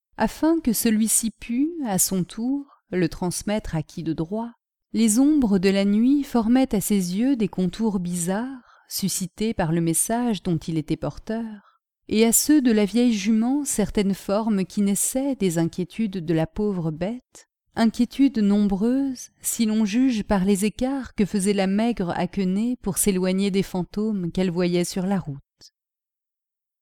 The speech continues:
La malle-poste de Douvres, pendant ce temps-là, roulait pesamment, grinçait, tintait, raclait, bondissait et cahotait les trois individus mystérieux que renfermait son intérieur.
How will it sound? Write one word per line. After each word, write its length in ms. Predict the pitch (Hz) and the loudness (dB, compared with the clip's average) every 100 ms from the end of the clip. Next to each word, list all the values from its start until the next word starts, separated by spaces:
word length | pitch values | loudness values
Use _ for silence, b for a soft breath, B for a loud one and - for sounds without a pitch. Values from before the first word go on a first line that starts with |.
| _ | _
La 160 | 220 | 2
malle-poste 640 | 226 254 254 285 311 - 220 | 4 4 2 0 -2 -2 -2
de 160 | 185 | -2
Douvres, 640 | 180 190 233 277 269 185 175 - | -2 -4 -4 -6 -10 -6 -8 -2
pendant 340 | 175 170 180 | 0 0 0
ce 140 | - | -2
temps-là, 500 | 190 156 151 160 202 - _ _ _ - | -4 -2 -2 -2 -4 -12 _ _ _ -4
roulait 440 | 202 233 277 285 | 0 6 6 6
pesamment, 720 | 285 285 247 269 226 170 156 160 _ _ - | 4 2 6 4 4 0 -2 -8 _ _ 0
grinçait, 840 | 196 165 180 170 - - 202 254 - _ _ | 2 4 2 2 0 0 -4 -6 -12 _ _
tintait, 600 | - 202 190 - 226 262 277 _ | 0 0 0 -4 -4 -4 -8 _
raclait, 720 | 180 151 175 196 - 214 240 277 - _ | -4 0 0 -2 -4 -6 -6 -6 -12 _
bondissait 920 | 190 180 269 269 233 - - 262 302 277 - | -6 2 4 4 2 -2 -2 -2 -2 -6 0
et 140 | 185 | 0
cahotait 680 | - 254 254 240 - 269 285 | 2 0 0 -2 0 0 2
les 140 | 202 | 0
trois 400 | - - 262 240 | -4 -2 -2 2
individus 480 | 214 190 190 175 208 | 0 0 -2 -4 -2
mystérieux 840 | 208 180 - 180 170 165 185 220 - | 0 -2 -2 -2 -2 -2 -4 -6 -4
que 80 | 196 | -2
renfermait 680 | 170 180 - 175 170 170 | 0 -2 -2 0 0 0
son 240 | 170 - 170 | -2 -2 -2
intérieur. 840 | 170 202 180 156 131 135 151 - | -2 -2 -6 -6 -8 -10 -16 -20